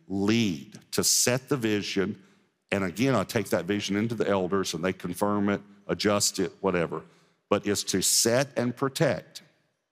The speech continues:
the vision and the values of the church. Um,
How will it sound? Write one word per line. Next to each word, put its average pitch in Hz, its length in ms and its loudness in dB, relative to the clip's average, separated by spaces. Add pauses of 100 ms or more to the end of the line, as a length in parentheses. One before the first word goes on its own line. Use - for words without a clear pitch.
(760)
the 95 80 4
vision 117 840 2 (440)
and 95 200 2
the 92 80 2
values 82 1120 -2 (160)
of 90 140 0
the - 80 -4
church. - 500 -6 (1500)
Um, 85 600 0